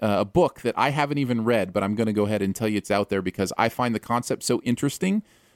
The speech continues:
uh, that I think other people will too. It's just coming out. It's from a guy named Bill James, who did a lot of work in baseball stats. Those kind of, he was kind of the, if you hear the phrase sabermetrics, it's all those, like, advanced statistics that they use in, in, uh, you know, this,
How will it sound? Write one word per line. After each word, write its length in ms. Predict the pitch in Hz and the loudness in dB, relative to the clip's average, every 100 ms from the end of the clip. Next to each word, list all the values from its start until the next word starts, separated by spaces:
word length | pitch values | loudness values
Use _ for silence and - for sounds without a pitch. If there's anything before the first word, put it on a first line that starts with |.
| _ | _
uh, 120 | 113 107 | 2 2
that 100 | 110 | 2
I 60 | |
think 200 | 107 117 - | 0 -2 0
other 180 | 101 | 0
people 360 | 104 110 101 101 | 0 -2 0 2
will 180 | 98 95 | 2 0
too. 340 | - 107 95 95 | 0 2 2 0
It's 160 | - | -2
just 200 | - 277 | 0 0
coming 260 | - 196 127 | 2 2 2
out. 200 | 110 107 | 0 0
It's 180 | 135 - | -2 -6
from 340 | - 156 156 147 | -2 0 0 0
a 180 | 107 120 | 0 0
guy 120 | 156 | -2
named 180 | 156 113 | 0 2
Bill 140 | 131 | 2
James, 400 | 113 113 113 110 | 2 0 0 0
who 80 | 113 | -2
did 140 | 107 113 | 0 2
a 20 | |
lot 180 | 107 104 | 2 2
of 60 | |
work 280 | 104 107 - | 2 0 -2
in 260 | - 104 98 | -2 0 0
baseball 760 | 95 104 - - 104 98 95 95 _ _ - | 0 0 -2 2 2 2 0 -4 _ _ -6
stats. 760 | - - 107 92 - - - | -4 0 0 0 -6 -10 -4
Those 240 | 107 107 - | 0 0 0
kind 180 | 110 104 | -2 0
of, 60 | |
he 80 | 143 | 2
was 120 | 196 | 0
kind 200 | - 160 | 0 0
of 120 | 139 113 | 0 2
the, 240 | 113 104 - - | 2 2 -4 -8
if 140 | 127 | -4
you 80 | 151 | 0
hear 140 | 165 185 | 2 2
the 60 | |
phrase 320 | - 147 131 - | 2 2 2 0
sabermetrics, 1000 | - 143 120 104 107 - 139 - - - _ _ _ - | 0 2 2 2 0 0 -2 -2 -6 -8 _ _ _ -4
it's 120 | 127 135 | 2 4
all 100 | 127 | 4
those, 180 | 120 | 4
like, 160 | 113 - | 2 0
advanced 560 | 117 92 110 113 113 - | -4 -2 0 0 -2 -6
statistics 680 | - 110 117 - 117 110 - | -6 -2 -2 0 -2 -2 -2
that 140 | 107 | -2
they 100 | 107 | 0
use 320 | 107 104 101 | 2 2 2
in, 400 | 104 98 98 98 - | 0 2 0 -2 -2
in, 380 | 98 95 92 | 0 0 0
uh, 280 | 92 90 90 90 | -2 -4 -6 -4
you 80 | |
know, 80 | 95 | -2
this, 240 | 90 90 | -2 -4